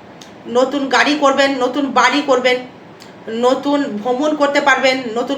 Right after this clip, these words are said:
গৃহ লাভ করতে পারবেন, নতুন সংস্পর্শ একটা তৈরি করতে পারবেন।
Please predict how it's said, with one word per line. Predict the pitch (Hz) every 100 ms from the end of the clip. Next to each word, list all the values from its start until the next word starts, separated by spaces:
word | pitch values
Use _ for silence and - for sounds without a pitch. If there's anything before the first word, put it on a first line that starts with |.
| 226
গৃহ | 262 302
লাভ | 294 285
করতে | 269 277
পারবেন, | 277 262 277
নতুন | 247 247 277
সংস্পর্শ | 262 254 254 - 262 262
একটা | 262 262
তৈরি | 240 247
করতে | 247 240
পারবেন। | 240 233